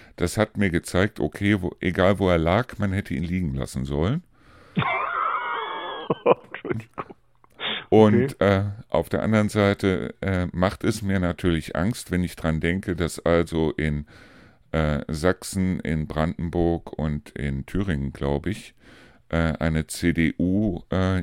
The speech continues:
Speaker 1: jetzt mit einer B S W zusammenarbeiten möchte.
Speaker 2: Sind ja ganz, äh, interessante, in Anführungsstrichen, Konstellationen, die es da drüben gibt. Da bin ich mal gespannt, was da passiert.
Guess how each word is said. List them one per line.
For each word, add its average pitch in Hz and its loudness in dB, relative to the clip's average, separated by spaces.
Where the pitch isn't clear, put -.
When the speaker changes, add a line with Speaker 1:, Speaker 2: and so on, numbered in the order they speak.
Speaker 1:
jetzt 87 -4
mit 87 -4
einer 85 0
B 85 -2
S - -6
W 87 -2
zusammenarbeiten 58 -8
möchte. 65 -8
Speaker 2:
Sind 110 -2
ja 107 6
ganz, 120 2
äh, 110 4
interessante, 120 0
in 117 -4
Anführungsstrichen, 123 -6
Konstellationen, 113 -2
die 92 -8
es 87 -12
da 101 -4
drüben 92 -10
gibt. 87 -10
Da 107 4
bin 101 -8
ich 95 -12
mal 95 -4
gespannt, 90 -10
was 90 -8
da 107 -4
passiert. 101 -10